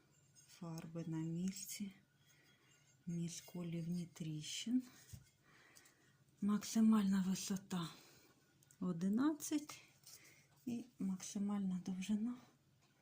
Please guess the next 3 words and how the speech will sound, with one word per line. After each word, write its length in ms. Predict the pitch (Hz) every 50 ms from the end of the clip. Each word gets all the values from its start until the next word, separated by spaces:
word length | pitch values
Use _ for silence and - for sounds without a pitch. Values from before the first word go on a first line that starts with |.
| _ _ _ _ _ _ _
дванадцять. 1000 | 175 160 165 170 190 202 196 160 151 147 147 151 - - - - - - - - - - - _ _ _ -
Діаметр 720 | 170 160 185 185 180 175 170 165 165 165 - 175 - -
цього 420 | - - 185 185 180 180 196 190